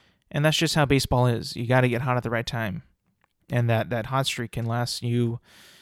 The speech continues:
you know, a good old may-, half a month, you know, maybe even more. It's just like, once you're hot, you're hot. I mean, it, it did pain me so much that Jock Peterson got a, another World Series ring after leaving the Dodgers. I mean, that, that to me is just,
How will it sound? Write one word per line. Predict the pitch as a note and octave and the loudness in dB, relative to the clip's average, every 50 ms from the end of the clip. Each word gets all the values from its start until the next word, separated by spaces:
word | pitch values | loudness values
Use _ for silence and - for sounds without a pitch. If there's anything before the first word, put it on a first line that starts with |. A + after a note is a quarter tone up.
| _ _ _ _ _ - | _ _ _ _ _ -6
you | - B2 | -2 0
know, | B2 A#2+ A#2 G#2 | 2 2 2 0
a | B2 A2+ | 0 2
good | A#2 C3+ C#3 C3+ | 6 8 8 10
old | C3 B2+ B2+ B2+ - - | 10 8 8 6 2 0
may-, | - B2 B2 B2+ | -4 -2 -2 -2
half | - - - C3 B2+ - | -2 -2 0 0 0 2
a | C#3+ | 4
month, | B2 C3 D3 D#3 C3+ - - - - - - | 6 6 6 6 4 2 -4 -12 -14 -8 -4
you | C3+ B2 | 0 2
know, | B2 B2+ | 4 4
maybe | B2 B2+ B2 B2 B2+ C3 | 4 4 4 4 4 2
even | B2 A#2+ A#2+ | 2 2 2
more. | A#2+ A#2+ C3+ C3+ B2 | 2 2 2 2 0
It's | F2 C2 - - | -2 -2 -4 -4
just | - - A#2+ - - | -4 -4 -4 -2 -2
like, | A#2 A2+ - | -4 -4 -4
once | A#2+ B2+ B2 B2+ - | -4 -4 -2 -2 -2
you're | B2+ B2+ B2+ | -2 -2 -2
hot, | B2+ B2 B2+ - | -2 -2 -2 -2
you're | - A2+ | -4 -4
hot. | - E3 B2 A#2 - - - _ - - - - - _ _ _ - | -2 -2 -2 -2 -4 -8 -12 _ -20 -20 -20 -20 -20 _ _ _ -4
I | - | 0
mean, | A#2 A#2+ A#2 A#2 A#2 G2 | 2 4 4 4 4 2
it, | - A#2+ A2+ - - - | 0 -4 -4 -6 -4 -2
it | B2+ A#2 | 0 2
did | A2+ C3 A#2+ - | 4 4 4 4
pain | - - C3+ B2+ B2+ C3 | 2 2 4 6 6 8
me | C3+ C3+ C3 | 8 6 6
so | - - - C3+ A#2+ | 4 4 4 6 6
much | A#2+ B2 B2 - - | 6 6 4 2 0
that | A#2 G#2 D2+ | -2 -4 -4
Jock | - G#2 G#2 A2 - | -4 -6 -6 -8 -10
Peterson | - - C3 A#2 A#2 A2 - B2 B2 A#2 | -8 -6 -4 -4 -4 -4 -4 -4 -4 -4
got | - A#2 A2+ A#2 | -4 -4 -4 -4
a, | A2+ A2+ - - _ _ _ _ _ _ _ _ _ _ _ _ | -4 -4 -4 -8 _ _ _ _ _ _ _ _ _ _ _ _
another | - A#2 A#2 A#2 A#2+ A2 C3 B2+ | 0 2 4 6 6 6 6 6
World | A#2 A#2+ A#2+ A2 - | 6 6 4 2 0
Series | - B2 A#2 A#2 B2 A#2+ A#2+ | -2 -2 -2 -2 -2 -2 0
ring | B2+ B2+ C3 C3+ - - _ _ _ _ _ _ _ - | 0 0 0 -2 -4 -8 _ _ _ _ _ _ _ -2
after | B2+ B2 A#2 G#2 - - C3 A#2+ | 0 0 0 0 0 0 0 2
leaving | A#2 A#2 B2 A#2+ A2+ A3 G3+ | 2 2 2 2 2 2 2
the | F#3 A#2+ | 2 2
Dodgers. | - C3 A#2+ B2 A#2 B2 C3 B2+ B2+ | 2 0 0 0 0 0 -2 -2 -2
I | A2+ A2 | -4 -4
mean, | A2+ A2+ A2+ | -4 -4 -4
that, | - B2 - - - - | -4 -4 -4 -4 -4 -6
that | A2+ G#2+ - - | -6 -6 -6 -8
to | - B2 | -8 -6
me | A2+ A2 A2 A2 | -4 -4 -4 -6
is | C#3+ - | -6 -8
just, | - - - - - - _ | -8 -10 -10 -10 -10 -14 _